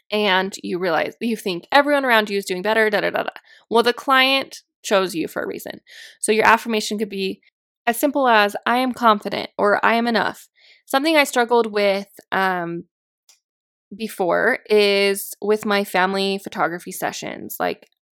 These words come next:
I went through a time where I felt like, "Why are people hiring me? Like, I am not the best, but I charge the same amount. Why don't they just go with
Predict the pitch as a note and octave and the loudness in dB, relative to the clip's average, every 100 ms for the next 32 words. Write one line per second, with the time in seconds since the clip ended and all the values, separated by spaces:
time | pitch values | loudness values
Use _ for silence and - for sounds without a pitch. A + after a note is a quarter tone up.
0 | - F#3 F3+ F3+ F#3 - G3+ G3+ - A#3 | -2 2 2 2 -2 -6 -4 -6 -6 -4
1 | - - - F3 F3 E3+ E3 - F#3 - | -4 -6 -6 -4 -4 -4 -4 -4 -4 -4
2 | F3+ F#3 F3 E3 - _ _ _ - G#3+ | -2 0 -2 -4 -14 _ _ _ -4 0
3 | C4 D4+ - B3 A#3 A3 G#3 G3+ G#3 G#3 | 2 0 -4 -8 -8 -4 0 2 2 -2
4 | G#3 G3+ G3+ G3+ G3 F#3+ - - F#3 F3+ | -4 -4 -4 -4 -2 -4 -6 -8 -2 0
5 | F#3 F#3 F#3 F#3 - - - _ _ - | 0 -2 -4 -6 -10 -20 -20 _ _ -6
6 | G3 G3+ A3 A#3 A3 G#3+ G#3+ G#3 A3 - | 0 0 0 -4 4 6 8 4 0 -12
7 | - F3+ - F3+ F#3 - - G3 G3 G3 | -6 -6 -4 -4 -6 -8 -2 0 0 -2
8 | - - E3+ D#3+ D3+ D#3 C4+ C#4 C4 F#3+ | -8 -10 -8 -8 -8 -4 2 2 2 0
9 | F3 - D3+ - - - | -4 -8 -10 -10 -10 -12